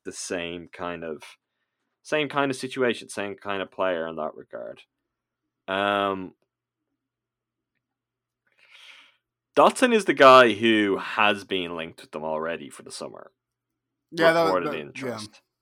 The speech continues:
Speaker 1: Uh, Mark Berman of the New York Post, if I remember correctly.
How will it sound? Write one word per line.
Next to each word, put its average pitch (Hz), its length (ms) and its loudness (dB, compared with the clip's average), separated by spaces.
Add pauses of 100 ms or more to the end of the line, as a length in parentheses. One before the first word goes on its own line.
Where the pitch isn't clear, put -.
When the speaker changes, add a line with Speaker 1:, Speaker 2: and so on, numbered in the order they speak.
(840)
Speaker 1:
Uh, 92 420 -2 (340)
Mark 113 280 2
Berman 117 300 4
of 117 100 -2
the 123 80 -10
New 117 60 -6
York 110 260 0
Post, 117 280 0
if 127 120 -12
I 120 40 -2
remember 113 260 -6
correctly. 135 440 -6